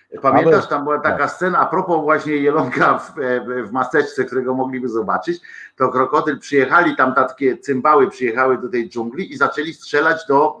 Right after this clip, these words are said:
Speaker 1: y, tych, e, kangurów, prawda? Tam, że zapędzili je tymi światłami, tam zaczęli. No i krokodyl, pan krokodyl Dundee, y, jako człowiek, y,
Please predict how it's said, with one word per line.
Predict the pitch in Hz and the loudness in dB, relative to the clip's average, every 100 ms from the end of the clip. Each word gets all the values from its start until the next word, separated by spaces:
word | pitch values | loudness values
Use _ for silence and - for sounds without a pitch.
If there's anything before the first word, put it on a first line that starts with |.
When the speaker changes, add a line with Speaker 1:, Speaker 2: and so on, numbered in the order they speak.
| 143 | 0
Speaker 1:
y, | 139 135 139 139 143 139 143 143 143 143 | 4 4 6 4 4 4 2 0 -4 -6
tych, | 117 - _ _ - _ | -10 -10 _ _ -20 _
e, | 117 117 | -4 -2
kangurów, | 165 180 202 170 113 - | 2 6 8 8 4 0
prawda? | 101 101 143 147 | -4 4 4 4
Tam, | 131 123 113 | 2 -2 -4
że | 120 | -6
zapędzili | 113 117 117 117 127 | -4 -4 -6 -4 -4
je | 117 | -4
tymi | 120 - | -6 -6
światłami, | 113 107 165 254 277 | -6 0 4 4 2
tam | 127 | -4
zaczęli. | 123 120 - _ - - | -4 -8 -12 _ -18 -4
No | 156 | 0
i | 185 | 2
krokodyl, | 151 147 156 156 143 139 131 | 0 0 -2 -2 -4 -4 -4
pan | 147 147 | 2 0
krokodyl | 139 127 131 127 120 104 | 2 -2 0 0 -2 0
Dundee, | 120 120 117 165 165 _ _ 139 | 2 2 0 -6 -6 _ _ 0
y, | 135 135 | 2 4
jako | 139 131 131 | 2 2 -2
człowiek, | - 151 143 139 139 135 127 | 0 2 2 0 -4 -6 -2
y, | 123 120 120 120 117 117 117 | 0 0 -2 -2 -2 -2 -4